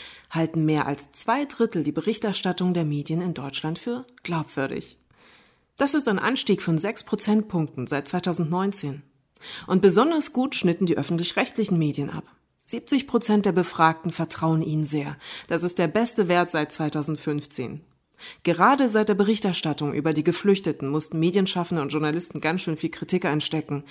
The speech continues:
Staatsfunkschreier und Lügenpressenörgler waren dann noch die harmloseren Erscheinungen eines fundamentalen Medienmisstrauens. Besonders während der Corona-Berichterstattung wurde das in die klassischen Medien gesetzte Vertrauen sichtbar.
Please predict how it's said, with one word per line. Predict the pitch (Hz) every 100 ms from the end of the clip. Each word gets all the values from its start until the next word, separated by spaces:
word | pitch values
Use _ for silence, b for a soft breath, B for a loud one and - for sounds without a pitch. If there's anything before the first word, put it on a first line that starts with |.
| B B B B
Staatsfunkschreier | - 156 190 - - 220 208 - 175 175 165 135
und | 139
Lügenpressenörgler | 143 180 190 - 143 - 151 151 151 156 143
waren | - 185
dann | 185 170
noch | 160
die | - 151
harmloseren | 143 165 170 156 143 139 143
Erscheinungen | - 160 147 147 147 143
eines | - 139 135
fundamentalen | - 214 180 160 156 156 151
Medienmisstrauens. | 156 185 143 135 - - 147 147 - - _ _ _ _ _ _ B B B B
Besonders | 170 160 233 269 -
während | 226 208 208
der | 190
Corona-Berichterstattung | 196 180 214 202 165 165 160 98 147 147 131 139 139
wurde | 151 156
das | 147 147 -
in | 147
die | 147 139
klassischen | - 160 175 220 - 170
Medien | 165 170 165
gesetzte | 151 147 139 -
Vertrauen | 160 165 - 156 156
sichtbar. | 147 135 - -